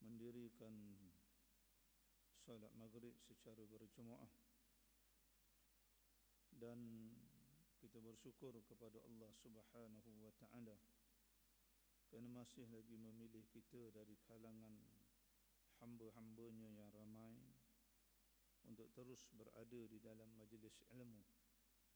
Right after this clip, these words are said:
mengisi ruang waktu di antara maghrib dengan isyak dengan kita mencari sedikit sebanyak ilmu Allah Subhanahu wa taala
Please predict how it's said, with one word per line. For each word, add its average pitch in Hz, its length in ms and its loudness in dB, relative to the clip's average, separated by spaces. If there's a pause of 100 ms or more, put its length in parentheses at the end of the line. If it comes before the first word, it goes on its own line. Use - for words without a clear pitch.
(680)
mengisi 120 800 4
ruang 110 320 2
waktu 113 560 0
di 110 160 0
antara 107 400 -2
maghrib 104 560 0
dengan 104 240 0
isyak 110 320 -4 (1400)
dengan 110 320 2
kita 113 160 -2
mencari 120 960 2
sedikit 101 480 -4
sebanyak 123 560 4
ilmu 110 320 0
Allah 113 240 2
Subhanahu 104 960 0
wa 104 160 2
taala 113 320 0